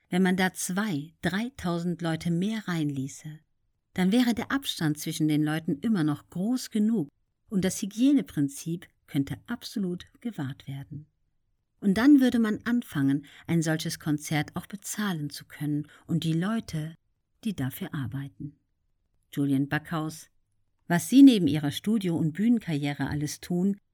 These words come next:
hat ja schon ganze Bücher gefüllt.“ Eines davon hieß im Untertitel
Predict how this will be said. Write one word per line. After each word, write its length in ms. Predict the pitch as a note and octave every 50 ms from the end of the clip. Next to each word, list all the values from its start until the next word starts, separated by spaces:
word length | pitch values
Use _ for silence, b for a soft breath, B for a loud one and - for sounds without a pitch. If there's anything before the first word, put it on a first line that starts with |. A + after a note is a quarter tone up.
| _ _ _ _ _ _ -
hat 160 | G3 F#3+ -
ja 80 | G#3+
schon 260 | G3+ - G3+ F#3+ F#3+ F3+
ganze 440 | F#3+ G#3+ C4+ D4 C#4+ - - C#4
Bücher 360 | A#3+ A#3+ B3+ G#3+ - - C#3 C3+
gefüllt.“ 600 | C3+ C3 B2+ - - C#3+ C#3+ C#3+ D3 - - _ _ _ _ _ _ _ _ _ _ _ _ _ _ _ _ -
Eines 320 | F3 E3 E3 F3 E3+ -
davon 340 | - G3+ G3 - - G#3 G#3
hieß 240 | F#3 A3 G3+ - G#3
im 100 | E3+ -
Untertitel 800 | - D#3+ D#3+ - F3+ F3 - - G3 - - G3 G3 G3+ G3+